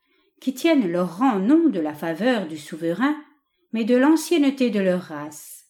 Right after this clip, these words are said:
qui ont des états et des sujets qui leur appartiennent et les reconnaissent pour seigneurs, et qui ont pour eux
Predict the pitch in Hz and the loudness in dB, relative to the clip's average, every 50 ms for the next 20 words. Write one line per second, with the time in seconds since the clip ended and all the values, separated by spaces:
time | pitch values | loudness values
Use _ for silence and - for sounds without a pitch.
0 | _ _ _ _ _ _ _ _ _ _ _ - - 180 170 170 156 170 170 156 | _ _ _ _ _ _ _ _ _ _ _ -4 -2 0 0 0 0 -2 -4 -2
1 | 147 180 175 180 - 208 247 285 285 247 165 - 170 156 151 - - 175 156 143 | -4 -4 -6 -4 -4 -2 0 0 0 -2 -2 -2 -4 -4 -4 -8 -12 -12 -8 -4
2 | 185 190 220 214 - 170 156 147 143 151 143 156 151 147 - _ - - 165 190 | -2 -2 -2 -2 -6 -10 -10 -8 -10 -10 -10 -10 -12 -12 -14 _ -8 -6 -4 0
3 | 262 277 285 302 294 - _ _ 185 165 156 156 156 190 180 180 - 170 165 165 | 2 0 0 0 -4 -10 _ _ -6 -6 -4 -4 -4 -6 -6 -4 -4 -2 -2 -2
4 | 165 160 151 - - 165 151 - - - 160 151 151 151 151 156 170 233 262 262 | -2 -4 -8 -10 -14 -14 -14 -12 -10 -6 -4 -2 -2 -2 -2 -4 -6 -8 -10 -14
5 | - _ _ _ _ _ _ _ _ _ _ _ _ _ _ _ _ _ _ _ | -18 _ _ _ _ _ _ _ _ _ _ _ _ _ _ _ _ _ _ _
6 | 302 311 302 302 - 294 277 262 262 240 - - 196 180 - 170 160 170 - | 0 0 0 2 2 4 4 4 4 2 -2 -6 -8 -6 -4 -4 -4 -4 -6